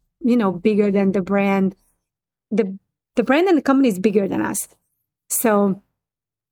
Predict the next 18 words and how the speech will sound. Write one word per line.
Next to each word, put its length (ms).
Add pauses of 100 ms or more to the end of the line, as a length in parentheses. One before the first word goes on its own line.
that 180
also 320
took 220
some 260
lessons 500
along 480
the 120
road 400
on 180
who 60
you 180
take 380
in, 180
who 140
you 120
let 240
go 220
of, 340